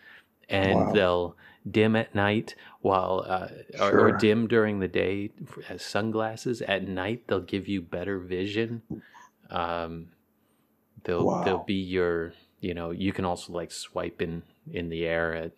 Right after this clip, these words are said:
Speaker 1: like, messages and all that stuff. But, uh,
Speaker 2: Wow.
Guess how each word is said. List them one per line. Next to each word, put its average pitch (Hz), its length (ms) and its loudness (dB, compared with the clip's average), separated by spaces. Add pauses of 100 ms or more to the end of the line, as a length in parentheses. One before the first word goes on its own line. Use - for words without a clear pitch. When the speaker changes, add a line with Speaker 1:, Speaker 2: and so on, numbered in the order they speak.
(120)
Speaker 1:
like, 95 200 -6
messages 90 560 -8
and 90 100 -10
all 87 140 -6
that 87 220 -4
stuff. - 380 -8 (460)
But, 87 300 -4
uh, - 140 -2
Speaker 2:
Wow. 85 520 -6